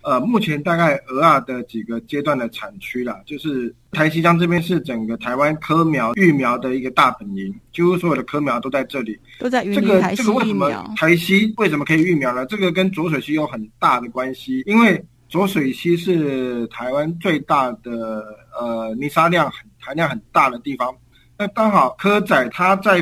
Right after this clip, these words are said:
Speaker 1: 附着到空的壳的时候，它在海里面漂浮，它需要一些很重要的、很大量的石灰质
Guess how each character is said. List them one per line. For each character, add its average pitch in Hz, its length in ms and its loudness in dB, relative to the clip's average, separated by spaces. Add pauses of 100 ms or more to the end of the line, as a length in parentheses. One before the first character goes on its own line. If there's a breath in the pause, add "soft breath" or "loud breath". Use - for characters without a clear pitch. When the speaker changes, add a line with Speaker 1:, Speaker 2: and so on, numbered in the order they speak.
(120)
Speaker 1:
附 208 220 0
着 147 220 0
到 156 300 4
空 170 360 -2
的 139 200 -2
壳 127 300 -8
的 139 140 -4
时 117 240 -8
候， 131 300 0
它 156 80 -4
在 165 80 0
海 131 120 -2
里 139 80 -6
面 143 160 -2
漂 143 280 2
浮， 113 340 -12
它 190 280 6
需 190 180 -2
要 165 280 4 (280)
一 175 100 0
些 170 220 0
很 131 180 -6
重 180 180 2
要 165 160 4
的、 139 120 -4
很 120 140 -10
大 170 180 4
量 165 120 2
的 143 80 -2
石 135 300 -8
灰 151 220 2
质 117 420 -8